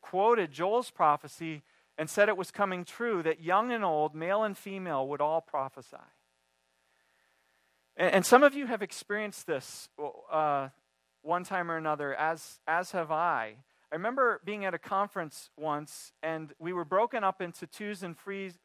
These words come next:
threes, uh, to pray for one another, uh, between a couple of the talks. And I was paired with, with another pastor and with his wife, who I didn't know, I'd never met before.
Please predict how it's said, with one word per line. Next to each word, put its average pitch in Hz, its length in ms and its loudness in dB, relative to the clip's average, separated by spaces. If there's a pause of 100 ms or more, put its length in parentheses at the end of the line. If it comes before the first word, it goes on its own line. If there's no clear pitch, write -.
threes, 190 580 -8
uh, 147 120 0
to 151 140 -10
pray 190 280 0
for 190 140 -8
one 170 240 -2
another, 165 420 -4 (460)
uh, 147 140 4
between 170 520 -12
a 156 40 -14
couple 165 280 -4
of 147 60 -8
the 147 60 -10
talks. 151 540 -4 (400)
And 170 120 0
I 214 80 6
was 302 180 -2
paired 220 320 0
with, 190 160 -4 (160)
with 165 160 -6
another 190 300 -4
pastor 180 520 -2
and 165 140 -6
with 160 140 -6
his 156 180 -10
wife, 165 300 0
who 170 160 -4
I 160 80 -2
didn't 196 280 -8
know, 151 220 0
I'd 143 140 -2
never 170 240 -6
met 175 240 -6
before. 135 500 -8